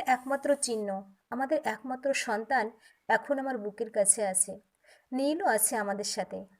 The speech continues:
আপনি তো সেটা বুঝতে পেরেছেন, তাই না বলুন? নইলে সেদিনই তো সব শেষ হতে বসেছিল। কেঁদে ফেলেছে রাত্রি। "নীল সেদিন আমাকে ব্যবহার করেছিল আপনাদের দুজনকে বাঁচাতে, এখন বুঝতে পারছি," জয় অস্ফুটে বলল।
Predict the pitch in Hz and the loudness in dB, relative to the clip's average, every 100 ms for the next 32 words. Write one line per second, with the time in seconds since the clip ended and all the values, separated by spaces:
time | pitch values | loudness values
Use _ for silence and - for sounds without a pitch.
0 | _ 269 311 330 320 294 302 220 214 254 | _ 0 0 -2 -4 0 0 2 -2 -4
1 | 247 214 208 196 190 - - 220 247 247 | -4 -2 -2 -2 -6 -12 -6 -4 -4 -2
2 | 220 233 349 - - - - - 302 330 | 0 0 -2 -2 -4 -16 -16 -2 2 4
3 | 339 339 311 285 330 330 330 339 - - | 2 8 8 8 4 -2 0 0 0 4
4 | 302 302 311 233 208 214 208 202 190 202 | 4 4 -2 0 0 0 -2 -2 -4 -4
5 | _ _ _ 233 214 233 214 190 - 190 | _ _ _ -2 0 -2 -2 -4 -2 0
6 | 180 - 185 190 _ _ _ _ _ _ | -2 -4 -14 -14 _ _ _ _ _ _
7 | _ - - 269 302 320 349 359 359 349 | _ -16 -6 0 0 0 -4 -2 -4 0
8 | 262 208 196 240 240 202 202 - 208 196 | 4 6 6 2 -4 -4 -2 0 2 2
9 | 196 196 196 196 196 196 196 185 185 196 | 2 -2 -2 -4 -4 -4 -4 -2 -2 -2
10 | 190 - _ _ - _ 254 247 320 302 | -4 -14 _ _ -20 _ 4 4 4 0
11 | 220 - 202 185 - - 190 - _ 220 | 0 -2 0 2 2 -2 -6 -18 _ -8
12 | 208 220 202 196 - - 202 185 185 | 0 2 2 -2 -4 -6 -8 -8 -10